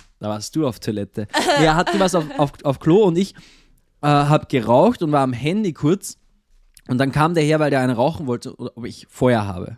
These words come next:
Speaker 2: Mhm.
Speaker 1: Und da war's dann schon so, ich glaub, wir hatten die gleiche Brand an beim Hoodie.
Speaker 2: Mhm.
Speaker 1: Und da hatte dann auch noch so, „Ey, geiler Hoodie.“ Und ich hab gesagt, „Danke“, und hab das Feuer wieder genommen.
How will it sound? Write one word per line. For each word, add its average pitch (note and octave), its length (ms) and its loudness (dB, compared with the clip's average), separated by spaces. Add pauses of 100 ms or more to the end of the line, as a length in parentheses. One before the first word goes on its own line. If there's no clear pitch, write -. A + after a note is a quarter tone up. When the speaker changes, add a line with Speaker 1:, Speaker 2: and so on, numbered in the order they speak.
Speaker 2:
Mhm. G3+ 300 -12 (340)
Speaker 1:
Und B2+ 160 -6
da B2+ 80 -2
war's C#3 220 -2
dann D#3 160 -6
schon C#3+ 180 -6
so, D3 160 -2
ich B2+ 140 -6
glaub, D3 160 -2
wir B2+ 100 -2
hatten C3 240 -8
die A#2 80 -8
gleiche A#2 320 -6
Brand A#2 460 -4
an F#3 260 -6
beim A2+ 260 -6
Hoodie. E3+ 300 -2 (160)
Speaker 2:
Mhm. B3 300 -10
Speaker 1:
Und C3+ 60 -4
da C3+ 100 0
hatte D3 180 -4
dann C#3 140 -6
auch C#3 100 -6
noch C#3 120 -6
so, B2 120 -8
„Ey, B2 240 -2
geiler A#2+ 340 -2
Hoodie.“ A#2 240 -4 (680)
Und B2 260 -2
ich B2 100 2
hab A#2+ 80 0
gesagt, A2+ 280 -6
„Danke“, D3+ 420 -4
und A#2+ 240 -6
hab A#2+ 140 -4
das - 140 -12
Feuer C3+ 200 -2
wieder D3+ 140 -2
genommen. D#3+ 320 -8